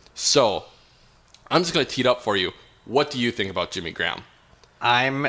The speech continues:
Speaker 2: a, uh, a Tanyan fan. You know, I've, I've had, uh, a lot of talk about him. I'm excited. I used to love Jimmy Graham. I drafted him three years running,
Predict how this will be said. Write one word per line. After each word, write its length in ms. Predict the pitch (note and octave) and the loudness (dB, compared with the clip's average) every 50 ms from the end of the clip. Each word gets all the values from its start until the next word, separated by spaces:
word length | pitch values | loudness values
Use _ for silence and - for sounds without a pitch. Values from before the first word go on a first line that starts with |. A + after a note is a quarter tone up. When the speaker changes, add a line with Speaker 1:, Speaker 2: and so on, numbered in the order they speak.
| - - | -4 -2
Speaker 2:
a, 320 | C3+ B2+ A#2+ A#2 A#2 A#2 A2 | 0 0 0 2 2 2 2
uh, 420 | G#2+ G#2 G#2 G#2 G#2 - - A#2 | 2 2 2 2 0 -2 -4 -8
a 20 | A2 | -8
Tanyan 460 | - - A#2+ A2+ A#2 A#2+ A#2 A#2 A2 | -4 -2 0 0 0 -2 -4 -4 -2
fan. 340 | - B2 A2 A2 C3 E3 E3 - _ _ - | -2 0 0 0 -2 -4 -8 -16 _ _ -8
You 100 | A2+ G#2 | -4 0
know, 240 | G#2 G#2 A#2+ D3 D3+ - | 2 2 0 0 -2 -4
I've, 260 | G2 G#2 G#2 F#2+ - | -4 -4 -4 -2 -2
I've 180 | G#2+ G#2 G2 | -2 -2 0
had, 280 | - A#2 A2 G#2 G2+ G2+ | 0 0 0 0 2 0
uh, 300 | G#2 G2+ G2 G2 G#2 A2+ B2 - - - | 0 0 0 0 -2 -4 -8 -16 -18 -10
a 100 | - G2+ | -6 -4
lot 380 | G2+ G2+ G#2+ A#2 A#2+ A#2+ A#2 | -2 0 0 2 2 2 0
of 80 | A#2+ - | 0 0
talk 260 | - A#2 A2 A#2+ - | 0 0 0 0 0
about 220 | A2+ A2+ A2+ A2+ | 0 0 0 0
him. 140 | B2 C#3+ D#3 - - | 0 -2 -6 -8 -8
I'm 180 | - G2+ G#2 G2+ | -6 -6 -6 -6
excited. 480 | - - - A2+ A2 A2 A#2+ C3+ C#3+ - - - - - - - - | -6 -2 0 2 2 2 2 0 -2 -4 -12 -20 -20 -20 -20 -18 -6
I 540 | - A#2+ A#2+ A#2+ B2+ C3+ C#3 D3 C#3+ C#3 - - - - - - | 0 2 4 4 4 2 0 -2 -4 -4 -6 -8 -14 -20 -20 -6
used 240 | A2+ A#2 D#3+ F3+ - | -2 0 0 2 2
to 80 | F3 D3 | 2 2
love 220 | C3+ C#3 D3+ C#3 | 4 4 2 2
Jimmy 220 | B2 C3+ C3 B2+ G#2+ | 0 -4 -4 -2 0
Graham. 260 | A2+ A2+ A#2+ B2+ A#2+ | 0 0 2 2 0
I 80 | G#2+ | 0
drafted 400 | G#2 - A2+ G#2+ A#2 - - A#2 | 2 2 2 2 2 2 0 -2
him 160 | B2 A#2+ A#2+ A2 | -2 -2 -2 -4
three 240 | - - B2 B2 | -4 -2 0 2
years 200 | A#2+ B2 A#2+ G#2 | 2 2 2 2
running, 360 | G#2+ A2 G#2+ A2 A#2+ C#3 D3+ | 0 0 0 0 -2 -4 -6